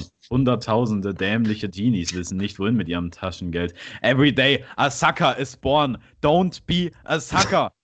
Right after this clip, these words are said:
Speaker 2: Don't be a fucker. <laughs> Der mag das nicht.
Speaker 1: <laughs> Also wirbt er jetzt dafür? Oder? Nee, ist,
Speaker 2: Nee,
Speaker 1: also
Speaker 2: nee,
Speaker 1: ist,
Speaker 2: vor allem
Speaker 1: will er davon abraten?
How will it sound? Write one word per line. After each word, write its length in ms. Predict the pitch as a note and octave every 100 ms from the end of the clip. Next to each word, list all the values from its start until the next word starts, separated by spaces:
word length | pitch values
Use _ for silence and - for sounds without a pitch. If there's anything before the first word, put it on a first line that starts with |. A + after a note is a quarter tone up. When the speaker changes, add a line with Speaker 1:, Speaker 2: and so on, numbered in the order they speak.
| _
Speaker 2:
Don't 420 | F#3+ G3+ A#3 G3+ -
be 300 | G#3 A#3+ -
a 120 | G3+
fucker. 720 | - - A#3 A3 F3 A2+ - _ _ _ _
<laughs> 380 | G3 D3 F3 - _ - -
Der 140 | C3
mag 340 | D3 G#2+ -
das 160 | G#2+ -
nicht. 300 | A#2 A#2 _ - - _ _ _ _ _ -
Speaker 1:
<laughs> 1200 | G3 - E3+ A#3+ G3 G#3+ A3 - F#3+ - - C#3+ _ - _ _ _ _ _ - D#4 C#4 D#3+
Also 260 | D#3 D3+
wirbt 340 | C#3+ E3 A3+ -
er 120 | E3+
jetzt 260 | F#3+ F#3+ -
dafür? 340 | F3 F#3 F#3+
Oder? 160 | D#3+ C3 - - - -
Nee, 240 | C#3 C#3
ist, 180 | B2+ D3
Speaker 2:
Nee, 100 | C#3+
Speaker 1:
also 200 | C3+ C#3
Speaker 2:
nee, 120 | C3
Speaker 1:
ist, 100 | C3+
Speaker 2:
vor 100 | C3
allem 80 | C#3
Speaker 1:
will 140 | C#3
er 120 | D3 C3+
davon 300 | C#3+ C3 C3
abraten? 760 | D3 - C3+ D3 E3+ E3+ F3+